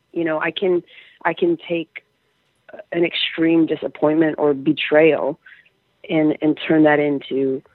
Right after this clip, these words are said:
a way to fortify myself and a way to, I guess, strengthen my core and my values and to redirect my life or, you know, whatever I wanna do, like, I have the ability to do that.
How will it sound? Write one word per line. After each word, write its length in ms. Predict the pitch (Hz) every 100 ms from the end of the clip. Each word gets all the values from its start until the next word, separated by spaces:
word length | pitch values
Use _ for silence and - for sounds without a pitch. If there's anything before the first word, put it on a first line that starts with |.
| _ _ -
a 60 |
way 160 | 147 151
to 80 | 147 -
fortify 460 | 156 147 147 139 139
myself 600 | 135 - - 151 156 165 - -
and 120 | 151
a 40 | 143
way 240 | 143 143 -
to, 380 | 139 135 131 131 - _ _ -
I 60 |
guess, 200 | 151 147 - - _ _ _ -
strengthen 880 | - - 156 151 151 147 139 135 - _ - -
my 160 | 139 143
core 380 | - 170 165 156
and 100 | 147
my 140 | 135
values 560 | 135 139 147 147 147 139
and 180 | 135 -
to 80 | 135
redirect 680 | 135 156 147 151 - -
my 300 | 131 143 147 135
life 360 | 165 190 170 -
or, 200 | 139 135 - - -
you 80 | 185
know, 120 | 160
whatever 400 | 170 180 196 196
I 60 |
wanna 260 | 170 160 151
do, 300 | 151 190 151 -
like, 200 | - -
I 200 | 156 156
have 280 | 160 147
the 100 | 151
ability 460 | 151 151 151 143 143 _
to 60 |
do 160 | 294 330
that. 180 | -